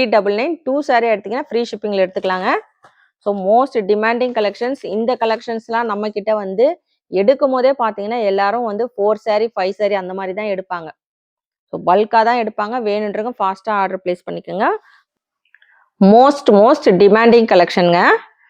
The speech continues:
So, ஃபாஸ்டா ஆர்டர் பிளேஸ் பண்ணிக்கோங்க. இதோட மார்க்கெட் ரேட்லாம் வெளியில செவன் ஹண்ட்ரடுக்கு மேல சேல்ஸ் பண்ணிட்டு இருக்காங்க. நம்ம சாய் டெக்ஸ்டைல் த்ரீ டபுள் நைன், அதுவுமே நீங்க ஃப்ரீ ஷிப்பிங்ல எடுத்துக்கலாம், டூ சாரியா எடுக்கும்போது.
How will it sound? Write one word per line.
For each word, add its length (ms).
So, 60
ஃபாஸ்டா 540
ஆர்டர் 300
பிளேஸ் 240
பண்ணிக்கோங்க. 400
இதோட 360
மார்க்கெட் 460
ரேட்லாம் 400
வெளியில 360
செவன் 340
ஹண்ட்ரடுக்கு 360
மேல 200
சேல்ஸ் 300
பண்ணிட்டு 320
இருக்காங்க. 280
நம்ம 320
சாய் 260
டெக்ஸ்டைல் 380
த்ரீ 200
டபுள் 280
நைன், 200
அதுவுமே 420
நீங்க 300
ஃப்ரீ 240
ஷிப்பிங்ல 440
எடுத்துக்கலாம், 460
டூ 180
சாரியா 340
எடுக்கும்போது. 380